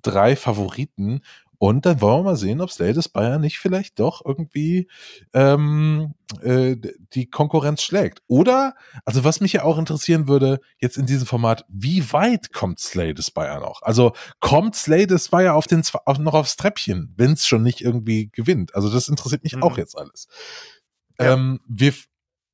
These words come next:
Speaker 1: danken dir, Manu, sehr, dass du uns aus den Untiefen unserer Inkompetenz irgendwie immer wieder rausgeholt hast, weil du so viel gespielt hast.
Speaker 2: <laughs> Ja,
Speaker 1: Das war
Speaker 2: wirklich.
Speaker 1: wirklich toll.
Speaker 2: Ja.
Speaker 1: Also <laughs>
Speaker 2: Wirklich gut.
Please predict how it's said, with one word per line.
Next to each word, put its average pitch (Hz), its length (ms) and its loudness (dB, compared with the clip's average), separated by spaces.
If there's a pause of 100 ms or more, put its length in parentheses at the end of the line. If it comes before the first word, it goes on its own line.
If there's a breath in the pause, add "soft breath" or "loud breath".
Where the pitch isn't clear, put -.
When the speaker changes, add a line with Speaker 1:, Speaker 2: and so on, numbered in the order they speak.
(120)
Speaker 1:
danken 131 680 0
dir, 127 440 4
Manu, 113 580 0
sehr, 110 400 2
dass 113 180 -4
du 139 220 -2
uns 143 160 -2
aus 117 160 0
den 110 100 -2
Untiefen 139 540 -2
unserer 101 300 -4
Inkompetenz 110 840 -4
irgendwie 98 280 -6
immer 180 340 2
wieder 143 240 4
rausgeholt 113 640 2
hast, 123 160 -4
weil 123 80 0
du 123 60 2
so 117 120 0
viel 123 160 -2
gespielt 160 440 0
hast. 214 100 4
Speaker 2:
<laughs> - 20 6
Ja, 190 60 4
Speaker 1:
Das - 140 -4
war 123 80 0
Speaker 2:
wirklich. 107 140 2
Speaker 1:
wirklich - 240 -2
toll. 175 420 2 (140)
Speaker 2:
Ja. 208 60 0 (200)
Speaker 1:
Also - 240 2
<laughs> - 600 2
Speaker 2:
Wirklich 131 340 2
gut. 104 200 -10